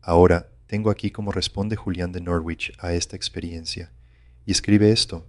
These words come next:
y me gusta esto también porque hay una especie de serenidad en esto.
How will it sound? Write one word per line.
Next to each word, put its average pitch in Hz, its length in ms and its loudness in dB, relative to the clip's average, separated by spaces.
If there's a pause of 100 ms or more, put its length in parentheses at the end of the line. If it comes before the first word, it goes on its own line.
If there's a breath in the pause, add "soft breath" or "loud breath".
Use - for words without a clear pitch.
y 113 80 -6
me 98 100 2
gusta 104 360 2
esto 90 200 -4
también 87 400 -10
porque 87 460 -8 (360 soft breath)
hay 101 140 0
una 110 120 0
especie 101 400 -4
de 95 100 -2
serenidad 90 720 -4
en 82 140 -12
esto. 82 400 -12